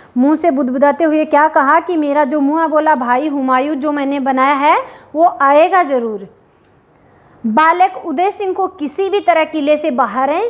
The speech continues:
निकलवाना था। जो कर्णावती के पास उदय सिंह था उसको भी किले से बाहर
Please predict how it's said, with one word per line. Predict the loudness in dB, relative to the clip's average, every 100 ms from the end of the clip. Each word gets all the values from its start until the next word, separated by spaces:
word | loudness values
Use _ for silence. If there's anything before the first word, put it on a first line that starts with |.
| -8 -6 -2
निकलवाना | 0 0 2 2 2 -2
था। | -2 -4 -4
जो | -2 -2
कर्णावती | -2 -2 -2 -2 -4 -4
के | -4
पास | 0 2 2
उदय | -2 -4 0 0
सिंह | 0 0 0
था | 2 2
उसको | 2 -4 -8 -4 -2
भी | 0 -2
किले | -2 -2 0
से | 0
बाहर | 0 0 2 2